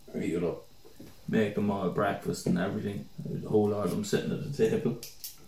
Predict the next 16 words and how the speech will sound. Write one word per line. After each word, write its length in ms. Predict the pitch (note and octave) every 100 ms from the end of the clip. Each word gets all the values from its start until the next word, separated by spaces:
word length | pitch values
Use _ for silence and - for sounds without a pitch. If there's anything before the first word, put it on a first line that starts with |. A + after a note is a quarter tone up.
| - - - - - - - - - - - - - - - - - - - - - -
I 160 | -
feel 240 | G2 A2 G#2
my 140 | G2
stomach. 460 | F#2+ A2 G#2+ A2 -
I 60 | A2
was 160 | G#2+
like, 120 | G2+ -
"Oh, 300 | - F#2+ - A2
no. 400 | F#2 G2+ A2 -
Oh, 280 | G#2 G2 F2+ -
Jesus. 600 | E2 G2+ G#2 - - - - - - - - - - - - - - - -
This 240 | C#3 -
isn't, 360 | G#2 - - - -
this 220 | A#2 -
isn't 300 | C3+ - A2
good." 340 | G#2+ A2 A2